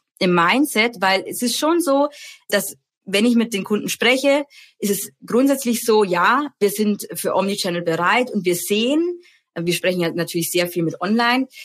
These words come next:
wir sehen sehr stark, dass wir gerne auch den Offline-Part, also die Ladengeschäfte unterstützen möchten. Häufig haben wir als Herausforderung aber immer noch diese Silos. Also was heißt Silo? Silo heißt für mich, die Budgets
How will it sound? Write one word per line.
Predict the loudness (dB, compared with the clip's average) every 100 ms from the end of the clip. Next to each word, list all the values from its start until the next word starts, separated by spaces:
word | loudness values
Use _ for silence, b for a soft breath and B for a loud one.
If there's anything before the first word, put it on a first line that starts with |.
| B
wir | 0
sehen | 4 4 4
sehr | 2 0
stark, | 0 2 2 2
dass | 0 -4
wir | -2
gerne | 0 0 0 0
auch | -2
den | -4 -2 -2 0
Offline-Part, | -2 0 -2 -2 -6 -2 -2 -2
also | -6
die | -6
Ladengeschäfte | -2 -2 -2 -6 -8
unterstützen | -6 -4 -4 -4 0 0
möchten. | 0 0 0 -2 B B B 0
Häufig | 4 4 2 -2 -2 0
haben | 0
wir | 0
als | -2
Herausforderung | 0 0 0 0 0 0 0
aber | -2 -4 -4 0
immer | 2 4 4
noch | 2 0
diese | 0 0
Silos. | 2 0 0 -4 -6 -10 -12 _ _ B B B B
Also | 0 2 2 4 4 2
was | 0 -4
heißt | -2 -2 -4
Silo? | -2 2 2 2 0 -8
Silo | -4 0 2 2
heißt | 0 0 -2 -4
für | -2
mich, | 0 0 -4 -16 -20 -10
die | -4
Budgets | -2 2 2 2 -4 -12